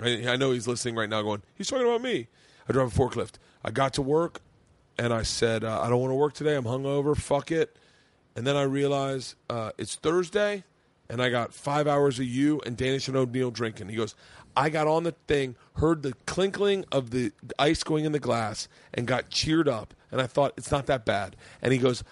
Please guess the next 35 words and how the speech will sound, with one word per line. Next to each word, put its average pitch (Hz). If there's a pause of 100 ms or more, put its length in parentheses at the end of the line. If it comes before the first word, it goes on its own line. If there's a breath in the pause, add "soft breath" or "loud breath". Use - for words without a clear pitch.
(120)
"I -
did 120
two 180
hours 165
of 151
work 160
early 165
in 160
the 160
morning, 175 (200 soft breath)
had 131
lunch, 160 (540 soft breath)
go 160
in, 208
I 175
go, 139
'I 147
got 165
three 170
hours 160
left 165
of 143
the 135
podcast. 156 (280 loud breath)
I 160
can 165
hang 151
out 156
with 139
some 143
friends, 170
bullshit, 160
take 160
a 156
shit, -